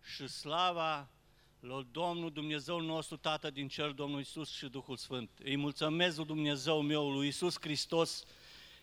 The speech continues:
care m-a înviat din nou. Am fost mort, vă spun,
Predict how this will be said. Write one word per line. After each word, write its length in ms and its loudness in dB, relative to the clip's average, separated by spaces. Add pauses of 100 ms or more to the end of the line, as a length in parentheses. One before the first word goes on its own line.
(100)
care 280 10
m-a 160 10
înviat 480 8
din 200 6
nou. 420 6 (1040)
Am 220 6
fost 320 6
mort, 280 8
vă 140 4
spun, 520 0